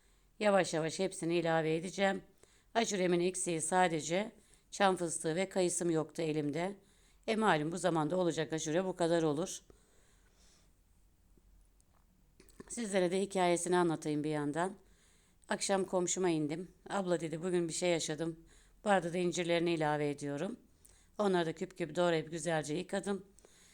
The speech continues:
Ee, konfeksiyonu var arkadaşımın. Ütü paketçisine gitmiş. Gittiğimde dedi, "Senin videolarını izliyordular. Abla çok canımız çekti. Bak, e, işte ablanın biri böyle böyle aşure yapıyor." falan.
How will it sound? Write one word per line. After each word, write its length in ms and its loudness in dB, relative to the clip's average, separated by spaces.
Ee, 280 0
konfeksiyonu 600 2
var 120 6
arkadaşımın. 560 0
Ütü 160 0
paketçisine 600 0
gitmiş. 420 -4
Gittiğimde 460 0
dedi, 180 0
"Senin 240 2
videolarını 460 2
izliyordular. 680 -4
Abla 360 2
çok 240 -2
canımız 420 4
çekti. 300 -2
Bak, 240 0
e, 260 -2
işte 260 0
ablanın 400 4
biri 220 0
böyle 300 2
böyle 200 2
aşure 300 0
yapıyor." 380 0
falan. 360 -2